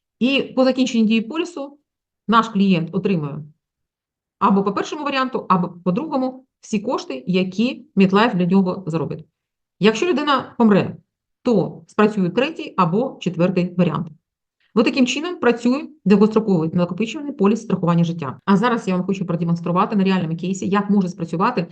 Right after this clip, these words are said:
довгостроковий накопичувальний поліс страхування життя. А, в дві тисячі третьому році, е, цей чоловік купив накопичувальний поліс нашої компанії. Е,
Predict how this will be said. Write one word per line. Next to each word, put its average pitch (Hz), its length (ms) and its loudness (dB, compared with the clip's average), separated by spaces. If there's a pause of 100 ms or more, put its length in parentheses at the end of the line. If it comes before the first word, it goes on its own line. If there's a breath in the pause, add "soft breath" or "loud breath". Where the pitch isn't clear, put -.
(160 loud breath)
довгостроковий 208 640 0
накопичувальний 220 640 -2
поліс 190 300 0
страхування 170 460 -2
життя. 175 420 -2 (1000)
А, 185 240 4
в 175 80 0
дві 277 100 -4
тисячі 294 220 -8
третьому 240 300 2
році, 190 300 0 (240)
е, 196 560 0
цей 240 120 -4
чоловік 233 460 -2
купив 254 400 -2
накопичувальний 202 500 2
поліс 202 260 0
нашої 170 220 -4
компанії. 165 400 -6 (640)
Е, 180 300 4